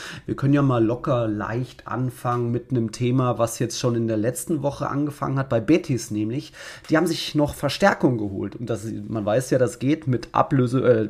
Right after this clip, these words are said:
Quatsch, vertragsfreien Spielern geht das ja. Diesen Free Agents, da kann man sich immer mal noch Nachschub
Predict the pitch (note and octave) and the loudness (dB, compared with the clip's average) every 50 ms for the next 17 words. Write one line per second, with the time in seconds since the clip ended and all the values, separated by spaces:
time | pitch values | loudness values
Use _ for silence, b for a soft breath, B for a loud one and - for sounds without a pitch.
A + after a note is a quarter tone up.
0 | - - - - - - - - - - B2 A2+ - - - B2+ C3+ D#3+ D#3+ - | -6 -10 -10 -10 -10 -8 -10 -14 -12 -10 -10 -10 -8 -2 4 6 6 6 6 4
1 | - - - - A2+ A2 A2 A2 G#2+ - - B2 A2+ A2 G#2 G2+ - D3+ - B2+ | -2 -8 -4 0 0 0 0 0 -4 -6 -6 -4 -4 -4 -2 -2 -2 0 0 0
2 | G#2+ - - G2+ A2 A#2 B B B B B - - A#2 A2 A2+ - - B2 A#2 | -2 -2 -2 -4 -4 -4 B B B B B -8 -4 -2 -2 -2 -2 -2 -2 -2
3 | - - A#2+ A#2 - C3+ B2 A#2+ - A2+ A2 - A#2+ A#2+ A#2+ A2+ A2 G#2+ A#2+ A#2 | 0 0 0 0 0 -2 -2 -2 -2 -4 -4 -4 -2 -2 -2 -2 -2 -2 -2 -2
4 | A#2 A#2 A2+ A2+ A#2 A#2 A2+ - - B B B B B B - A2 A#2 A2+ A2+ | 0 0 0 0 0 -2 -2 -4 -8 B B B B B B -4 2 4 4 4
5 | C3 - - - - C3+ C3 - - | 4 2 0 0 0 0 0 0 -4